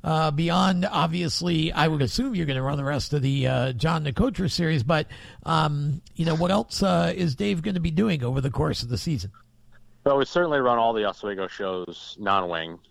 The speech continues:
Speaker 2: And then, um, Chris just purchased the ninety-eight, uh, Tyler Thompson wing car.
Speaker 1: Oh.
Speaker 2: Um, primor-, primarily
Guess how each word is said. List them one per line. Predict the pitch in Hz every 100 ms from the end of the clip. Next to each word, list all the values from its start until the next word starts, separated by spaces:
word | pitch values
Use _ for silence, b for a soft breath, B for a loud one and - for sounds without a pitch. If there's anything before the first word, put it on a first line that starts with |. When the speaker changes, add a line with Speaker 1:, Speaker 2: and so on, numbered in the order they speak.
| - 107
Speaker 2:
And | 98
then, | 98 98 98 95
um, | 92 98 92 87
Chris | - 143 -
just | - 120 -
purchased | - 110 - 107 - -
the | 101 95 92 85 B B B -
ninety-eight, | 101 110 110 101 101 98 101 _ _ 101
uh, | 92 85 82
Tyler | - 104 98
Thompson | - 101 95 - 98 90 87 82
wing | 104 110 95
car. | 95 85 85 - B B B
Speaker 1:
Oh. | 151 208 240
Speaker 2:
Um, | 101 92 87 87 87 - -
primor-, | 131 120 127 147 - -
primarily | 131 139 160 139